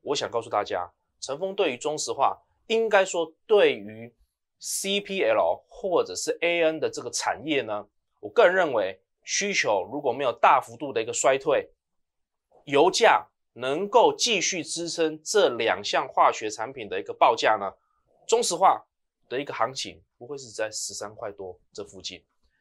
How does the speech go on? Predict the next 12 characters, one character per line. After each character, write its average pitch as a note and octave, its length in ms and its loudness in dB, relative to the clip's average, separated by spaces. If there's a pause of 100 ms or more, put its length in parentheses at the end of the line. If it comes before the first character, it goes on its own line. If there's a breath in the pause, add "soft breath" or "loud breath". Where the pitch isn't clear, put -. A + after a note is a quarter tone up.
(120)
再 E3+ 100 2
加 F#3+ 180 6
上 F#3+ 360 2
八 F#3+ 260 6
月 F3+ 220 0
份 C#3 260 -2
呢， G2+ 240 -6 (500)
会 E3+ 140 -4
有 A#2 160 0
意 C#3+ 180 -12
外 B2 220 -4
的 - 160 -10